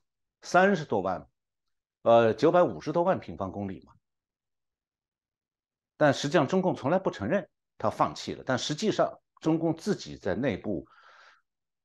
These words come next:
这个资讯里头，他是承认的，他放弃了三万五千五百平方公里，但是呢，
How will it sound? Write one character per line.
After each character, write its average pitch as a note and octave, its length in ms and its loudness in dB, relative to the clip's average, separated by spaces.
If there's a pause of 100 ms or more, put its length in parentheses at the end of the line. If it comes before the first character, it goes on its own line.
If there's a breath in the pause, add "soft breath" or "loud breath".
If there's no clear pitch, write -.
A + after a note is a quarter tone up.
(240)
这 - 120 -8
个 D2 320 -4
资 C3+ 220 -2
讯 B2 220 2
里 D2 100 -4
头， - 300 -12 (560)
他 G#2+ 180 0
是 F#2 140 -6
承 G2 280 -4
认 D#3 220 4
的， - 120 -14 (180)
他 G#2+ 100 -2
放 F2+ 320 0
弃 - 180 -2
了 C#2 100 -2 (600 loud breath)
三 A2+ 300 2
万 G2 180 2
五 C2 80 -8
千 G2 360 0 (360)
五 G2 140 2
百 G#2+ 120 6
平 - 180 -4
方 G2+ 160 4
公 A2 180 4
里， C#2 120 -2
但 C3 160 6
是 - 160 -2
呢， A2 160 2